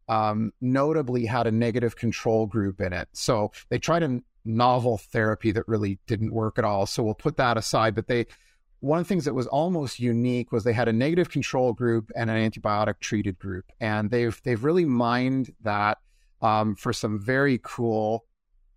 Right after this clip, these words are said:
uh, very informative analyses. And so for me, some of the highlights coming out of that body of work would, uh, are that although there was some real skepticism about the benefit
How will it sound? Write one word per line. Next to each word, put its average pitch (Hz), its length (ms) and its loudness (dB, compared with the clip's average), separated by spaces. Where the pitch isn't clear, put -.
uh, 98 340 -2
very 117 600 0
informative 120 800 0
analyses. 113 720 0
And 110 100 -2
so 113 200 -4
for - 180 -4
me, 139 180 2
some 202 220 -2
of 180 60 2
the 135 80 0
highlights 117 640 0
coming 110 380 -2
out 113 200 -2
of 107 260 -6
that 113 320 0
body 110 380 2
of 101 140 -2
work 110 440 0
would, 107 200 0
uh, 104 180 0
are 107 280 2
that 104 220 0
although 135 380 2
there 170 180 4
was 117 600 0
some - 220 -2
real 120 320 2
skepticism 110 1160 0
about 110 440 -2
the 107 60 -8
benefit 117 720 -2